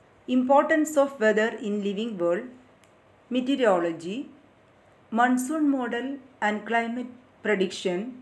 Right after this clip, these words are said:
mathematical, holistic and statistical models. These are the topics today we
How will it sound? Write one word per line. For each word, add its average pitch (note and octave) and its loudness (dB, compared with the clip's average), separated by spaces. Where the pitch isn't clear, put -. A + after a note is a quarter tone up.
mathematical, C4+ 2
holistic A#3+ -2
and G#3 -2
statistical A#3 -4
models. E3 -4
These C4 -4
are A3+ 0
the A3 -8
topics G#3 -6
today G#3+ 0
we F#3+ -6